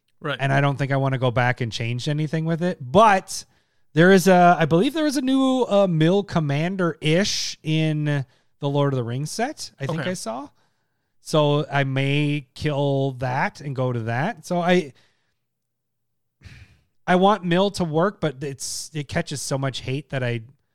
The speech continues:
Speaker 2: almost don't feel like repairing it. Um,
Speaker 1: Right.
Speaker 2: a lo-, I guess what ends up happening is a new commander comes out and then the deck just changes to that. So Ilharg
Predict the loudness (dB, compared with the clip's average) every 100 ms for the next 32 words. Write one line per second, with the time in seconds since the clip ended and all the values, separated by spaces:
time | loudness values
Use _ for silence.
0 | _ _ _ -6 -6 -6 -8 -8 -8 -6
1 | -6 -8 -8 -6 -4 -2 -4 -6 _ _
2 | _ _ _ _ -10 -6 -4 -4 -4 -6
3 | -10 -14 _ _ -2 0 0 0 2 4
4 | 4 2 2 2 2 2 0 0 0 2
5 | 2 2 2 0 2 2 0 4 2 2
6 | 0 -2 -2 0 0 -2 -4 -10 -6 -4
7 | -4 -6 -6 -6 -6 -8 -4 -4 2 2
8 | 4 4 4 2